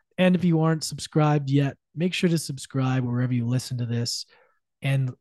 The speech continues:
if you can leave us a five-star review, it's greatly, greatly appreciated. Helps the show grow. And of course, we're available on YouTube, small channel. We're looking to keep growing it this year,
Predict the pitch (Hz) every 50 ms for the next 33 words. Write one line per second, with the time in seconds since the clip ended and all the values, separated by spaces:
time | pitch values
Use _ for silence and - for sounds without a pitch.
0 | _ - - 127 135 127 - - 175 180 175 175 170 165 151 160 143 - 135 -
1 | - 147 143 139 - - 147 139 135 131 120 123 135 135 131 127 113 - - _
2 | - 131 139 143 135 127 127 127 123 120 - - 123 123 123 110 117 117 113 -
3 | - - 113 107 - - 113 110 107 107 - - - 139 139 - - - 135 -
4 | - - 123 120 120 104 107 110 110 107 107 - _ _ _ _ _ _ _ _
5 | - 156 156 156 143 131 - - - 147 143 139 135 - - - - - - _
6 | _ _ _ _ _ _ _ _ _ _ _ _ 123 123 123 113 120 127 127 123
7 | 113 123 117 120 120 139 185 190 - - - 180 165 160 151 147 - _ _ _
8 | _ _ _ _ _ _ _ _ _ _ _ _ - - 143 147 151 151 143 -
9 | - 156 151 151 151 147 147 139 147 _ _ - - 110 123 120 - - 117 110
10 | 107 - - 120 107 - - 135 147 147 143 143 139 127 143 131 - - - 127
11 | 131 131 127 127 127